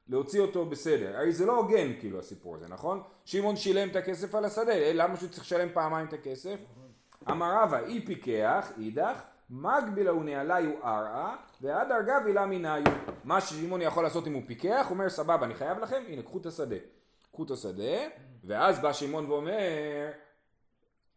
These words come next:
"מה זה? אבא שלכם מכר לי שדה באחריות, עכשיו באו, בא מישהו, כאילו אתם, כן? בא מישהו וגבה ממני את השדה, אז תחזירו לי את האחריות שלי." ואז או שיחזירו לו את השדה, או שיחזירו לו כסף, כן? אבל ככה שמעון יכול לצאת בלי הפסד מהסיפור הזה.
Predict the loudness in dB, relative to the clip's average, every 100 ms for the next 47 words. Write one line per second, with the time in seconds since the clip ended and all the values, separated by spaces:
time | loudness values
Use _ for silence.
0 | -8 -2 2 2 2 -4 6 6 6 4
1 | 0 0 -2 2 2 4 2 4 4 4
2 | 4 4 4 0 -2 -10 -8 4 8 8
3 | 8 8 8 8 4 -2 4 4 4 0
4 | 2 2 2 0 -4 -8 -8 0 0 0
5 | -2 0 2 2 0 -2 -2 0 4 4
6 | 6 4 6 2 4 0 2 4 4 2
7 | -12 -8 -2 -2 -2 2 4 4 4 2
8 | 4 2 2 -2 0 0 -2 -10 0 0
9 | 2 0 0 2 4 4 0 -4 -4 -6
10 | -8 -6 -4 -2 -2 0 2 2 2 0
11 | -2 -6 -8 -6 -6 -8 -20 _ -12 0
12 | 4 4 2 -6 -8 0 0 0 0 0
13 | 0 2 4 4 0 -4 0 0 0 -4
14 | -4 -6 -6 -8 -6 -6 -6